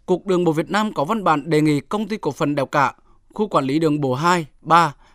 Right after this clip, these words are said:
và các cơ quan chức năng tỉnh Thừa Thiên Huế và thành phố Đà Nẵng phối hợp triển khai các giải pháp đảm bảo an toàn giao thông trên đèo Hải Vân. Ông Võ Ngọc Trung,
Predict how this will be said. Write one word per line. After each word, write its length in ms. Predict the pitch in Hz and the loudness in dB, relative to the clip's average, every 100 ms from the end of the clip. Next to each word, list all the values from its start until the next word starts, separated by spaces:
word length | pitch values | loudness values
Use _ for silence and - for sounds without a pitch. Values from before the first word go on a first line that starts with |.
| - | -6
và 200 | 147 156 | 0 2
các 260 | - 139 - | 2 -6 -6
cơ 80 | |
quan 180 | 202 202 | -4 -4
chức 140 | 208 202 | -4 -2
năng 240 | 202 208 | -2 -2
tỉnh 220 | - 120 | -8 -8
Thừa 140 | 143 143 | -8 -6
Thiên 140 | 196 | -4
Huế 220 | 151 170 | -2 -2
và 180 | 160 143 | -2 -6
thành 160 | 139 127 | -4 -8
phố 140 | 135 | -4
Đà 100 | 147 | -2
Nẵng 180 | 143 117 _ - _ _ - | -2 -4 _ -20 _ _ 0
phối 140 | 170 | 2
hợp 140 | 165 - | 2 0
triển 140 | 160 143 | -4 -4
khai 240 | 208 208 | -2 -2
các 200 | 190 160 | -4 -6
giải 120 | 147 | -6
pháp 320 | 120 143 - 147 | -2 -2 -2 -4
đảm 180 | 139 | -2
bảo 140 | 139 131 | -2 -4
an 240 | - 190 | -4 -4
toàn 180 | 160 123 | -2 -2
giao 100 | 165 | -4
thông 240 | 175 175 | -4 -4
trên 240 | 160 185 165 | -4 -4 -2
đèo 120 | 135 | -2
Hải 120 | 120 | -2
Vân. 220 | 127 156 - _ _ _ _ - _ - | -2 -2 -6 _ _ _ _ -20 _ -2
Ông 240 | 196 214 | 0 2
Võ 140 | 165 | 0
Ngọc 220 | 139 135 - | 0 0 0
Trung, 220 | 190 | 0